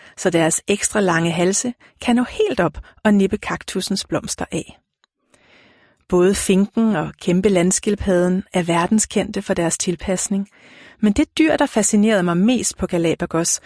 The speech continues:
var nu alligevel havleguanen. Den demonstrerer for mig på fineste vis, hvordan tilpasning kan finde sted som en langt hurtigere konsekvens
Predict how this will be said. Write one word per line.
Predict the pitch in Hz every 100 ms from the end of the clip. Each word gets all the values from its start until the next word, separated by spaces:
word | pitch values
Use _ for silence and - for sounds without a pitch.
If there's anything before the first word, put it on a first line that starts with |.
| - - -
var | 214
nu | 247 294
alligevel | 285 202 196 202 190 - _ _ _
havleguanen. | - 160 160 156 156 147 175 156 151 _ _ _ - - - -
Den | 214 208
demonstrerer | 214 196 - - 208 226
for | -
mig | 202 160 160
på | -
fineste | - - 254 254 277 269 240
vis, | 196 - - -
hvordan | - 185 170
tilpasning | 170 - 254 - 254 - 240 233
kan | 220
finde | - 170
sted | 170 - 226 269 - - -
som | - 233
en | 226 208
langt | 202 220 -
hurtigere | - 285 294 269 170
konsekvens | - 180 185 - 185 165 -